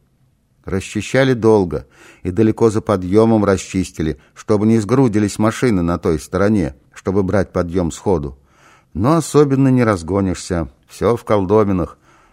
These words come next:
Натужно ревели моторами машины, взбираясь покруче, застревали, приходилось подталкивать, на руках выносить. У одного оторвало глушитель,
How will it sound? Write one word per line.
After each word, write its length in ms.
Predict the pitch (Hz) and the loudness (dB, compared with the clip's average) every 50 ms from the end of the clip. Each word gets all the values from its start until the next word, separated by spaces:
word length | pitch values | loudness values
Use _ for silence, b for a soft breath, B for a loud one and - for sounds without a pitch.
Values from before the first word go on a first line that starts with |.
| b b b b b | b b b b b
Натужно 600 | 71 87 101 101 - - 127 131 120 95 107 113 | -4 -2 -2 -2 0 0 0 0 2 2 0 0
ревели 360 | 110 113 107 107 110 110 107 | 2 2 2 2 2 2 2
моторами 540 | 104 101 98 87 - 113 107 101 98 98 98 | 2 0 -2 0 2 0 2 2 2 0 -2
машины, 640 | 92 87 82 - - - 123 131 127 117 110 104 | -2 -2 -4 -6 -6 -4 -2 0 2 2 2 0
взбираясь 600 | 92 80 80 76 92 95 104 110 113 107 95 - | -2 -4 -4 -4 -2 0 2 2 2 0 -2 -4
покруче, 680 | - - 101 92 - 95 107 113 104 - - - 101 90 b b b b b | -4 -4 -4 -4 -2 -2 -2 -2 -2 -2 -4 -8 -10 -10 b b b b b
застревали, 880 | - 78 98 90 - - - 82 85 78 92 110 117 117 110 104 98 b b b b b b | -8 -6 -6 -6 -6 -10 -8 -6 -4 0 0 2 2 2 0 -2 -4 b b b b b b
приходилось 580 | - 98 - - 104 107 123 143 139 131 - | -8 -6 -2 -2 -2 0 2 2 2 0 -2
подталкивать, 1000 | - - 113 104 - - _ 123 123 127 127 113 - - 110 104 101 92 - - - - | -2 -2 -2 -2 -2 -2 _ 0 2 2 2 0 0 -2 -2 -2 -2 -2 -4 -10 -14 -6
на 120 | 95 98 107 | -2 0 2
руках 460 | 104 101 87 - 110 113 104 - - | 0 0 0 0 0 0 0 -2 -4
выносить. 560 | 92 95 95 90 87 - - 90 82 - - _ _ _ _ _ _ _ _ | -4 -2 -2 -2 -4 -4 -4 -4 -4 -6 -10 _ _ _ _ _ _ _ _
У 60 | - 82 | -4 -2
одного 400 | 95 92 87 98 98 101 110 107 | -2 0 0 -2 0 2 2 0
оторвало 500 | 98 - 104 95 95 95 92 92 92 87 | 0 0 -2 -2 0 0 0 0 0 -2
глушитель, 720 | 78 82 80 76 - - 127 131 123 - 127 123 117 | -2 -4 -6 -6 -4 -4 -4 -4 -2 -2 -4 -6 -6